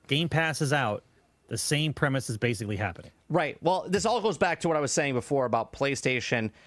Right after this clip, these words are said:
Speaker 2: They could sell ten times more consoles, right? Again,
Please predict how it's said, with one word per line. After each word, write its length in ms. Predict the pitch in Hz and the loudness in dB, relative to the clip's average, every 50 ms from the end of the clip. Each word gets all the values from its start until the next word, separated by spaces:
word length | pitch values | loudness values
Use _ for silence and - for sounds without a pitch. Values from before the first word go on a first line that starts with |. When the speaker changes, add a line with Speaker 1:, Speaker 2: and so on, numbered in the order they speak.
| - - _ _ - | -20 -20 _ _ -2
Speaker 2:
They 160 | 156 190 220 | 0 0 2
could 180 | 220 - 208 151 | 2 0 0 2
sell 380 | - - 185 175 170 156 131 - _ _ _ - | 2 2 2 2 0 0 -2 -6 _ _ _ -2
ten 240 | - 170 175 185 - | 0 0 0 0 2
times 420 | - 143 131 113 104 101 - - | 2 2 2 2 0 -2 -4 0
more 180 | 120 104 98 95 | 0 0 0 0
consoles, 800 | - - 107 98 90 - - 98 85 78 73 80 - - - - _ _ _ _ _ _ _ _ _ _ | 0 0 0 0 0 0 0 -2 -2 -2 -6 -10 -12 -12 -12 -16 _ _ _ _ _ _ _ _ _ _
right? 320 | - 113 113 127 139 - - - | -2 0 0 2 0 -2 -4 -2
Again, 440 | 135 139 135 180 180 170 156 147 | -2 0 2 2 2 2 0 -2